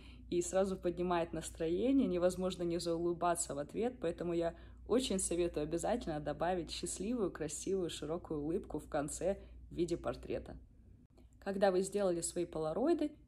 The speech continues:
их нужно отправить в модельное агентство. Но где же найти этот имейл, адрес дома и улицы? Вы просто заходите в Google и пишете «модельное агентство»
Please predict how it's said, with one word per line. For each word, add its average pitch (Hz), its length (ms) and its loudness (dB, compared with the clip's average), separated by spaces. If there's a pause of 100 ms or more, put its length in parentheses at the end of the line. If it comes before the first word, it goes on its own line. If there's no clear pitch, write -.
их - 160 -12
нужно 226 320 4
отправить 190 480 0
в 175 40 -4
модельное 170 440 0
агентство. 170 560 -4 (140)
Но 180 140 0
где 190 280 0
же 254 140 0
найти 214 340 -2
этот 196 280 0
имейл, 202 580 2
адрес 196 720 4 (420)
дома 214 680 10 (200)
и 220 160 0 (100)
улицы? 208 720 6 (360)
Вы 214 100 0
просто 214 340 -2
заходите 190 540 -2
в - 80 -10
Google 240 380 0
и 269 240 -6
пишете 170 520 -4
«модельное 156 680 0
агентство» 269 680 2